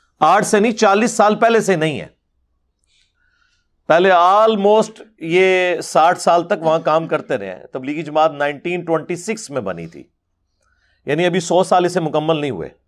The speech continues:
उस वक्त से लेकर एटीज़ तक सऊदीया में इजाज़त थी उनको ओपनली, मसाजिद के अंदर जमातें जाती थी। ये जो आप सुनते हैं ना कि तबलीगी जमात पे पाबंदी लगी है, ये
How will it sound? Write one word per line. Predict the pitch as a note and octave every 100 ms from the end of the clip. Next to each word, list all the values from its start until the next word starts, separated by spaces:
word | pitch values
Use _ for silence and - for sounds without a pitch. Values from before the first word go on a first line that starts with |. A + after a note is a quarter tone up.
| _ - - - _ _ _
उस | G3+ G#3
वक्त | G#3 E3
से | G#3
लेकर | D#3+ E3 E3+ G3 -
एटीज़ | F3 E3 G#3+ D#3 -
तक | E3+
सऊदीया | E3 C#3+ C3 D#3
में | D3+ F#3+
इजाज़त | C3 A#2 A#2 C3
थी | - A#2+ - _ _ _ _ _ _ _ _ _ _ _ _ _ _ _ -
उनको | B2+ A2+ C3 A#2 G#2+ G2 -
ओपनली, | D#3 F3+ D#3 D3
मसाजिद | C3 B2+ C3 C3 -
के | B2+
अंदर | A#2+
जमातें | A2 A#2 A2 A#2
जाती | G2 E2 E2
थी। | - _ _ _ -
ये | D#3+
जो | A#3 B3+
आप | A#3+
सुनते | A3 G3 A3
हैं | A#3
ना | C#4+
कि | C#4+
तबलीगी | G#3+ F3 F#3 F#3+
जमात | F3 F3+
पे | F3
पाबंदी | D#3 D#3+ F#3+
लगी | F3 E3+
है, | G#3+
ये | F#3+ G3+ G#3+ -